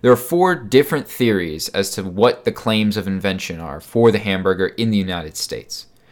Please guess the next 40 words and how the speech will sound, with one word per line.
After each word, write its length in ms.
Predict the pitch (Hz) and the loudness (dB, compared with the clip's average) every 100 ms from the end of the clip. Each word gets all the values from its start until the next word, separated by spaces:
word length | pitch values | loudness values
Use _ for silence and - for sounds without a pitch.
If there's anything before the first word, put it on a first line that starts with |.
| _ - _ | _ -20 _
The 80 | 117 | 0
first 300 | - 208 202 | 4 4 4
one 320 | 131 120 123 - | 2 0 -4 -8
is 140 | 117 110 | -4 4
the 60 | |
most 200 | 135 123 | 4 4
popular 340 | - 110 92 78 | 4 2 2 -8
one, 220 | 60 - _ _ _ _ _ _ | -10 -16 _ _ _ _ _ _
and 80 | 123 | 2
that 100 | 160 | 4
is 280 | 156 143 123 | 4 2 4
that 340 | 113 107 - | 4 4 0
there 100 | 113 | 0
was 120 | 110 | 0
a 40 | 120 | 0
man, 300 | 104 101 104 | 2 2 0
Louis 340 | 92 127 135 | 2 2 0
Lassen, 520 | 90 82 85 95 117 - _ _ _ | -2 -4 -4 -6 -10 -12 _ _ _
who 280 | 120 113 | 2 2
in 200 | - 110 | 0 0
New 140 | 110 131 | 2 2
Haven, 340 | 139 131 120 | 2 2 0
Connecticut 600 | 107 110 131 131 - 107 | -2 0 2 0 -2 -4
in 100 | - | -2
the 100 | 110 | -2
year 140 | 101 101 | 0 -2
nineteen 460 | 92 104 123 131 | -2 -2 -2 -6
hundred 460 | 117 98 90 90 87 _ _ _ | -4 -6 -4 -6 -6 _ _ _
started 420 | - - 135 175 - | -8 4 4 4 0
a 100 | 110 | -2
sandwich 520 | - - 135 120 104 | -2 0 2 2 0
shop 380 | - 85 78 - _ - | -4 -4 -4 -10 _ 0
out 160 | 107 147 | 4 4
of 100 | 127 | 4
his 180 | 120 95 | 0 2
wagon 480 | 90 82 71 82 - | 2 2 -6 -10 -6
and 160 | 101 | -6
sold 280 | - 104 98 | -2 -2 -2
steak 480 | - - 123 117 - | -4 -2 0 0 -2
sandwiches. 800 | - - 104 87 78 57 - | -6 -2 -2 -2 -8 -12 -14